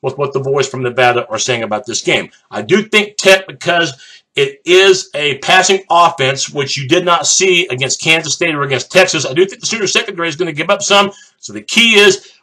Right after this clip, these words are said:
win some battles. Um, the big thing is if you're the Sooners, you know Tech is capable of, of moving the ball up and down the field. Try to get some victories here and there. You know,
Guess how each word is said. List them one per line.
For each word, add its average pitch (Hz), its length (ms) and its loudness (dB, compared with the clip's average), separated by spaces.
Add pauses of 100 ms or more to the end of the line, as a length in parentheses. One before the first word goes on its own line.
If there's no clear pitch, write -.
win 156 240 0
some 208 220 0
battles. 185 560 4 (240)
Um, 147 640 2
the 131 80 -10
big 202 320 4
thing 185 220 4
is 170 140 0
if - 160 -8
you're 131 80 -10
the 117 60 -8
Sooners, 190 500 4
you 135 100 -6
know 165 340 4
Tech 180 460 2 (340)
is 127 160 -2
capable 165 520 4
of, 127 200 -4
of 127 140 0
moving 170 260 2
the 160 80 -4
ball 160 240 4
up 139 100 0
and 135 100 -4
down 143 160 2
the 117 60 -10
field. 175 440 2 (380)
Try 170 280 4
to 165 60 0
get 180 160 4
some 160 400 -4
victories 180 480 2
here 175 200 0
and 165 120 -2
there. 160 420 4
You 101 80 -18
know, 95 100 -20